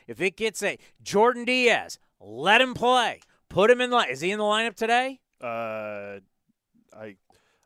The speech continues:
Speaker 2: I saw Diaz. I didn't look to see if it was a let miss or if it was, uh, um, Jordan. I just saw Diaz in the lineup. Let me look.
Speaker 1: Which Diaz is playing every day?
Speaker 2: I, I wanna say I think it's,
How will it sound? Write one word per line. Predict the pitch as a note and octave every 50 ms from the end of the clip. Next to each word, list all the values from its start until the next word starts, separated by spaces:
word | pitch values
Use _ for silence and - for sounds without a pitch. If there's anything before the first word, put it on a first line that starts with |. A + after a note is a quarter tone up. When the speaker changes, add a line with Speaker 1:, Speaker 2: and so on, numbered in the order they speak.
| -
Speaker 2:
I | A#2
saw | B2 - G#3+ A3
Diaz. | - - C#3+ D#3 F3+ E3 C#3 C3 A#2
I | B2+
didn't | C#3+ E3 D3+
look | C#3 C3+ -
to | C#3+
see | - D3
if | C3+ A#2
it | C3+
was | B2 A2
a | B2
let | A2+ B2 C3 -
miss | E3 F3 E3+ - D3+
or | C3+
if | B2+ -
it | C3
was, | B2+ B2 A#2 G#2+ - - - _ -
uh, | B2 A2+ A2+ A2 G#2+ G#2 G#2 - _ _ _ _ _ _ _ _ _ _ _ _ _ -
um, | G#2+ G#2+ G#2 G2 F#2+ F#2 F2+ F2 E2+ _ _ _ _ _ _
Jordan. | - C3+ B2+ D#3+ C#3+ G2 E2+ E2 _ _ _ _ _ _
I | -
just | A2+ A2 -
saw | C#3+ A#2
Diaz | G#2+ G2+ A2+ A#2+ B2 G#2 G2+ G2+ G2
in | G2+
the | G2
lineup. | F#2+ G2+ G2+ F#2+
Let | G#2+ G#2
me | G#2 G2 -
look. | F#2+ F#2 _ _ _ _ _ _
Speaker 1:
Which | A2 B2+ F3 G#3+ G#3+ - - D3
Diaz | D#3 G#3+ A3+ A#3 A3+ A3 A3 G#3+ G#3 G#3+ G3 F3+
is | G3 -
playing | - F#3+ G3+ A3 A3+ A3 G3 E3
every | C#3+ B2+ C3+
day? | A#2 A2+ G2 D#2+ D2 _ _ _ _ -
Speaker 2:
I, | A2+ A2+ A2+ -
I | - A#2+ B2
wanna | A#2 B2+ C3 C3
say | - - B2 A2
I |
think | G2+ - B2 A2 -
it's, | G#2+ - - - -